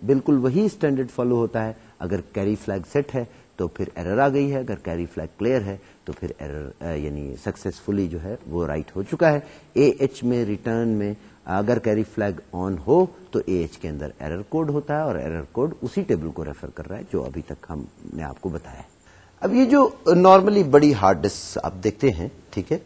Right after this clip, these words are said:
ان کے اندر ایک چیز آپ نے دیکھی ہوگی جو آپ، آ، ایف ڈسک سے بناتے ہیں، اسے ہم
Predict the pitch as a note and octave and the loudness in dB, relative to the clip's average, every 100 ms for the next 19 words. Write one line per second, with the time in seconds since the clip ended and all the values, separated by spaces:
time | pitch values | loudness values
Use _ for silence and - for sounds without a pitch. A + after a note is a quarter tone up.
0 | - C3+ B2 D3 C#3+ C3+ C3+ - D3+ D3+ | -2 0 4 4 6 6 4 -2 0 0
1 | B2 - G2+ - G#2 F2+ F#2+ - D3 C3 | 0 -2 -4 -2 -4 -2 -4 0 2 2
2 | B2 A2+ - - G#2 G2 F2+ E2+ - G2 | 4 4 2 0 2 4 4 0 -2 -6
3 | F#2 G2+ - - G#2+ F2+ D#2+ D2+ C3 F#3+ | 0 0 0 -2 -2 0 -2 -4 -6 -8
4 | - - - E2 D2+ | -14 -16 -10 -8 -8